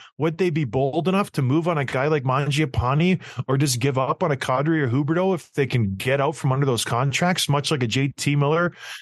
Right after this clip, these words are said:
deal with Vancouver, where they're already discussing trading him and he hasn't even started his new contract?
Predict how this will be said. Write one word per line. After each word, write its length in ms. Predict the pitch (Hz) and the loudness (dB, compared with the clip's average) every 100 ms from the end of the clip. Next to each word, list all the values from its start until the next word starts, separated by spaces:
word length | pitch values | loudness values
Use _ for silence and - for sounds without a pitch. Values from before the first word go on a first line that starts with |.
| - | -8
deal 240 | 117 156 | -2 0
with 120 | 160 120 | 0 0
Vancouver, 640 | 131 131 131 139 156 180 | -2 0 -2 -2 0 0
where 200 | 147 135 | 0 0
they're 200 | 120 - | 0 -2
already 460 | 113 120 147 139 147 | -2 0 2 0 0
discussing 600 | 135 120 - 131 - 143 | 0 -2 0 0 2 0
trading 380 | - 117 131 147 | 0 0 2 2
him 320 | 175 196 170 131 | 2 2 0 0
and 120 | 127 | 2
he 100 | 120 | 2
hasn't 360 | 113 131 123 | 2 0 2
even 260 | 139 127 98 | 2 2 0
started 640 | - - - 113 120 151 | 0 0 0 0 0 2
his 160 | 143 120 | 0 2
new 120 | 135 | 0
contract? 720 | 127 117 143 208 220 208 | 2 0 0 -2 -2 -8